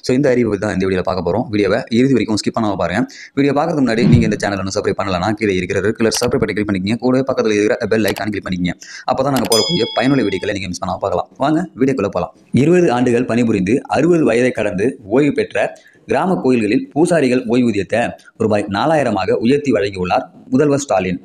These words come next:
தமிழ்நாடு முதலமைச்சர் மு க ஸ்டாலின் தலைமை செயலகத்துல இந்து சமய அறநிலைத்துறை கட்டுப்பாட்டுல இல்லாத திருக்கோயில்களில இருபது ஆண்டுகள் பணிபுரிந்து அறுபது வயதை கடந்த ஓய்வு பெற்ற கிராம கோயில் பூசாரிகள் ஓய்வூதியத்தை மூணாயிரத்திலிருந்து ரூபாய் நாலாயிரமாகவும்,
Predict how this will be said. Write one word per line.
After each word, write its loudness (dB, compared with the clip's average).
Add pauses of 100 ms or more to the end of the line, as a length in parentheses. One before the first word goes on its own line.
தமிழ்நாடு 2
முதலமைச்சர் 2
மு -2
க 0
ஸ்டாலின் -2
தலைமை 0
செயலகத்துல -2 (100)
இந்து 2
சமய 2
அறநிலைத்துறை 0
கட்டுப்பாட்டுல -2
இல்லாத 0 (340)
திருக்கோயில்களில 0
இருபது 2
ஆண்டுகள் 0
பணிபுரிந்து 0
அறுபது 2
வயதை 2
கடந்த -2 (300)
ஓய்வு 2
பெற்ற 0
கிராம 0
கோயில் 2
பூசாரிகள் 0
ஓய்வூதியத்தை 0 (160)
மூணாயிரத்திலிருந்து 2
ரூபாய் 2
நாலாயிரமாகவும், 0